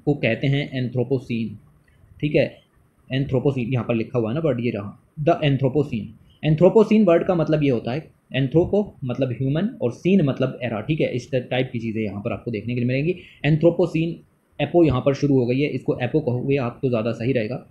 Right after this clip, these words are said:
ठीक है। जैसे होलोसीन यहाँ पर आपकी चल रही थी, देखो होलोसीन जो है वो ऑफिशियली चलती है। मैं एक चीज़ ये रही आपकी जो जियोलॉजिकल टाइम स्केल है वो आपकी इस तरीके से चलती है। यहाँ से आपका पृथ्वी एवोल्यूशन शुरू हुआ, अलग-अलग चीज़ें यहाँ पर पैदा हुई, रेप्टाइल्स आए वगैरह वगैरह चीज़ें आई। अभी आप देखो तो एरा, एरा के अंदर पीरियड, पीरियड के अंदर एपो, एपो के अंदर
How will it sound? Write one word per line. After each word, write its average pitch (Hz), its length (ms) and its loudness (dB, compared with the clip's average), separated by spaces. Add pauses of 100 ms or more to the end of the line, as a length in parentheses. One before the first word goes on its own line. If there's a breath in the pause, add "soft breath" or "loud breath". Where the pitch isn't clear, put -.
(280 soft breath)
ठीक 160 140 0
है। 160 60 6
जैसे 143 220 4
होलोसीन 156 500 6
यहाँ 156 220 4
पर 165 80 4
आपकी 143 240 2
चल 147 120 0
रही 120 200 0
थी, - 220 -8 (800 soft breath)
देखो 151 140 6
होलोसीन 202 640 6
जो 180 100 6
है 165 140 4
वो 170 220 6
ऑफिशियली 151 340 2
चलती 127 240 -2
है। 143 60 -2
मैं 147 100 -2
एक 147 140 -6
चीज़ 151 260 -6
ये 147 160 4
रही 110 120 0
आपकी 113 240 -2
जो 160 120 8
जियोलॉजिकल 185 460 6
टाइम 156 260 2
स्केल 131 240 0
है 160 60 0
वो 170 100 2
आपकी 156 200 0
इस - 100 0
तरीके 117 200 0
से 123 120 -4
चलती 107 280 -6
है। 131 60 -4
यहाँ 147 200 2
से 156 120 2
आपका 143 260 2
पृथ्वी 131 380 0
एवोल्यूशन 123 400 0
शुरू 135 200 -2
हुआ, 135 180 0
अलग-अलग 120 260 0
चीज़ें 123 240 -2
यहाँ 110 120 0
पर 120 100 -2
पैदा 117 260 -4
हुई, 127 120 0
रेप्टाइल्स 123 440 -2
आए 123 120 0
वगैरह 117 240 -2
वगैरह 120 160 0
चीज़ें 120 260 -4
आई। 156 80 -4 (480 loud breath)
अभी 151 180 6
आप 190 140 8
देखो 190 220 6
तो 208 260 4
एरा, 151 200 6
एरा 139 220 4
के 143 120 2
अंदर 143 160 4
पीरियड, 143 380 0
पीरियड 147 240 4
के 156 60 2
अंदर 135 160 2
एपो, 135 340 0
एपो 127 200 -2
के 117 80 -2
अंदर 110 220 0